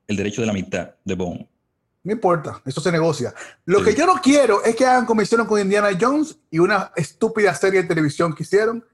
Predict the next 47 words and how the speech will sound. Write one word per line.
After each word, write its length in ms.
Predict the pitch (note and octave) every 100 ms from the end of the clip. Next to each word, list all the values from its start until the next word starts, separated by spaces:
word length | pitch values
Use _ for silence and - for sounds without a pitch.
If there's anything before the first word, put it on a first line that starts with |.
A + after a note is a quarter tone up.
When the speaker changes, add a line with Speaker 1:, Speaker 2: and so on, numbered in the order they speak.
| _ _
Speaker 2:
de 120 | D#3
que 100 | D#3
las 200 | E3 D3
aventuras 680 | - E3+ E3+ B3+ C4 E3 C#3+
del 100 | D3
joven 360 | G#2+ E3+ C3+ C3
Indiana 360 | B2+ D3+ C3 A#2+
Jones. 420 | B2+ A2+ G#2+ - - - - - _
Yo 260 | - - G#3+
Speaker 1:
<laughs> 760 | B3 C#4 - - _ _ _
Speaker 2:
no 280 | E3+ F3 A#3
voy 140 | A#3
a 80 | G#3
ver 120 | F#3
esa 140 | E3+ E3
vaina 260 | E3 E3
de 100 | D3+
que 60 | D3
las 220 | D3 C#3+
aventuras 440 | D#3 D3 - E3+ D3+
de 80 |
un 220 | D#3 D3+ C#3
joven 320 | C#3+ C#3 B2
James 280 | B2 A#2+ -
Bond. 160 | - _ _
Speaker 1:
Esa 1300 | A#2 A2+ D#3 D3+ C#3+ C#3 C#3 B2+ A#2+ A2+ G#2 F#2 - -
mitad 600 | A2+ A2 A2+ B2 G#2 F#2 -
de 80 | G#2
los 100 | G2
derechos 320 | G#2 A2 C3
de 100 | A#2
Bond 300 | G2+ F#2+ F2+
que 120 | - F2+
tiene 920 | - G2+ G#2+ A2 G2+ F#2 E2+ E2 - _
M 160 | - A2 A2+
G 180 | A2+ G2+
M, 240 | F#2 -
eso 220 | G#2+ -
eran 160 | A2 A2
los 100 | G#2+
de 80 | G2
Harry 220 | G2+ A2 G#2
Sattman, 480 | F#2+ F#2+ - - - _ _
que 120 | -
él 100 | G2
lo 80 | G#2+
vendió. 520 | G#2 G2 G2 F#2+ E2+